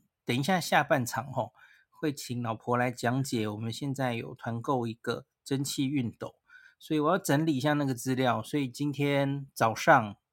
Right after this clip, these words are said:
在饭团开门之前，<laughs> 大家都知道我住在大众omo five，那，那一间非常有名的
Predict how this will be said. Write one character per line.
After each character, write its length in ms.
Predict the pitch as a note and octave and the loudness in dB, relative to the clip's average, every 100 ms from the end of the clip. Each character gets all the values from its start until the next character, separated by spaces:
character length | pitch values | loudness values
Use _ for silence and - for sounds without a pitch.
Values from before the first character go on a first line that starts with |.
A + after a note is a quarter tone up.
| _ _ _ _ - | _ _ _ _ -4
在 300 | E3 C#3+ B2 | 2 4 2
饭 320 | - A3 C#3 | 4 4 4
团 380 | - A2+ A2+ C#3 | 0 -2 -2 -4
开 480 | - D#3 D#3+ E3 D3 | -4 -2 -2 -2 -4
门 260 | A2+ A#2 | -4 -4
之 200 | C3 D#3+ | -6 -8
前， 480 | D3+ - C3 C3 - _ _ | -6 -4 -2 -2 -6 _ _
<laughs> 240 | - _ | -20 _
大 100 | - | 2
家 120 | E3+ | 2
都 100 | E3+ | 2
知 160 | E3 D3+ | -2 6
道 160 | F3 C3+ | 8 8
我 80 | A#2+ | 6
住 200 | - D#3 | 0 0
在 160 | D3+ | 2
大 240 | C#3+ D3+ B2 | 2 6 4
众 420 | - A2+ B2 - _ | 4 -4 -4 -14 _
omo 300 | D#3 D3 C#3 | 0 2 2
five， 380 | B2+ C#3+ A2 - - _ _ _ _ _ | 2 2 2 -2 -18 _ _ _ _ _
那， 180 | E3 D#3 | 0 2
那 180 | E3 | 0
一 60 | D3 | -2
间 200 | D3 D#3+ | -2 -4
非 320 | C#3 F#3 F#3 | -2 0 0
常 320 | F#3 - C3+ | 0 -2 0
有 200 | C#3 B2 | 0 -2
名 280 | A#2 A2+ A2+ | -2 -4 -2
的 360 | A#2 A#2+ A#2+ | -2 -2 -4